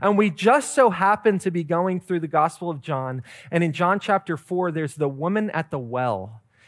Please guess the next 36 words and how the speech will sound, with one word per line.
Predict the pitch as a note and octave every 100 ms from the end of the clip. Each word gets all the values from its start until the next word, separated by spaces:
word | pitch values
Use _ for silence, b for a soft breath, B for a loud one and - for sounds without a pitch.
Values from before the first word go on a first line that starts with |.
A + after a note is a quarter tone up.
| b
who | - G3+
understood | F3+ G#3+ A#3 G3+ - G3+ E3
her | D3 F3+
need | D#3+ E3+ F#3 G3
and | E3 D3
her | D3
thirst | C3 - F3 F3+ E3 - _ b _
for | - D3
God | C3 C#3+ C#3 B2+
and | C3 B2+
her | D3
t-, | B2+ - C3+
t-, | - -
desire | C#3 F3+ C#3 E3+ F#3+ G#3
to | F#3
satisfy | D#3 - D#3+ D#3+ - D#3
that | C#3+ -
in | C#3+
other | C#3+
ways. | C3+ C#3 C3+ B2 B B -
And | D3+
she | - D#3+
heard | F3+ A3
that | G#3 D#3
message, | E3+ G3+ - E3 -
and | D#3+
that | D#3 F3+ F3
day | F3
she | - D#3
gave | D#3 F3 D#3+
her | E3+
life | D3 D#3 D3+
to | B2+
Jesus. | - F#3 E3 - - - _ B B
This | F3+ G#3+ E3+
big, | C#3 A#3 B3+ C#4 C#4 A3+